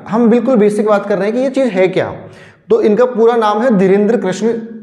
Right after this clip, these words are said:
जी, ठीक है। और इनको और किस नाम से जानते हैं दोस्तों? इनको जानते हैं बागेश्वर धाम महाराज, ठीक है। इनको और किस नाम से जानते हैं? धीरेंद्र कृष्ण जी के नाम से भी जानते हैं,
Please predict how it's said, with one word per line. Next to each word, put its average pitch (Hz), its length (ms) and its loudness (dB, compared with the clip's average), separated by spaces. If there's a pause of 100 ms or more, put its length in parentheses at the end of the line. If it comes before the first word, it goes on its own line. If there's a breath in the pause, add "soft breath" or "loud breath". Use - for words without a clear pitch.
(100)
जी, 117 220 -2 (340)
ठीक 220 180 0
है। - 280 -8 (800 loud breath)
और - 840 -2
इनको 214 260 4 (100)
और 262 160 4
किस 262 240 -4
नाम 208 200 0
से 220 140 2
जानते 175 340 -2
हैं 151 180 -2
दोस्तों? 202 260 2
इनको 233 160 2
जानते 196 300 2
हैं 226 80 2
बागेश्वर 180 520 0
धाम 180 260 0
महाराज, 131 500 -4 (720 soft breath)
ठीक 233 180 0
है। - 280 -6 (200)
इनको 220 240 2
और 233 300 2
किस 240 180 -6
नाम 220 180 0
से 226 140 0
जानते 196 280 0
हैं? 214 260 -2
धीरेंद्र 196 400 2
कृष्ण 196 320 -2
जी 185 100 0
के 196 120 0
नाम 185 160 -2
से 190 100 -2
भी 190 100 2
जानते 175 300 -4
हैं, 175 240 -6